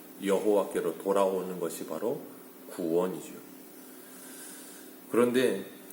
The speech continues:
사단은 우리가 이 세상을 살아가면서 하나님의 길과 하나님의 생각과 하나님의 뜻대로 살아가는 것보단 나의 생각과 나의 길과 나의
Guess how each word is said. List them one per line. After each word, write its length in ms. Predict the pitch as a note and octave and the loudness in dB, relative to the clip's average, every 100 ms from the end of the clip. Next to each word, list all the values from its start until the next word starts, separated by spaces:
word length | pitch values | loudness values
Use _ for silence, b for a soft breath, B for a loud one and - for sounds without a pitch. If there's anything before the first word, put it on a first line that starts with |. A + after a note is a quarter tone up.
| - | -8
사단은 480 | - - C3+ D3 C#3 | -4 4 6 6 6
우리가 300 | A#2 B2 B2 | 4 6 8
이 100 | A#2 | 6
세상을 420 | A2 A#2+ B2 G#2+ | 4 0 0 0
살아가면서 720 | G2 C3+ C3 A#2+ G2+ F#2 - G2 - - - - - - | 0 4 4 4 0 -2 -4 -10 -12 -18 -20 -20 -20 -14
하나님의 520 | - C3 C3+ C#3+ C#3 B2 | -2 4 8 8 6 4
길과 520 | A#2+ A#2+ A#2+ A2+ C3 | 2 6 8 8 6
하나님의 420 | B2 B2 C#3 A2 | 4 4 6 4
생각과 560 | G#2+ C3 B2+ A2+ B2 A2+ | 2 0 2 2 2 2
하나님의 420 | B2+ C3+ B2 G2+ | 2 4 2 2
뜻대로 400 | D3+ D3+ B2+ A2 | 0 2 4 4
살아가는 540 | - A#2+ A2+ A#2 A2+ G#2+ | 2 -2 0 2 0 0
것보단 440 | - F#2 F2+ E2 - - F#2+ | -2 -2 -4 -6 -8 -12 0
나의 340 | F2+ F2 F2 | 2 4 2
생각과 560 | - G#2 F#2+ - F2+ E2 | -2 -2 -2 -2 -2 -2
나의 360 | E2 E2+ E2+ | -2 -2 -2
길과 580 | - E2+ E2 A2 C#3+ - | -2 -4 2 2 2 -4
나의 240 | E2 D#2 | -10 -10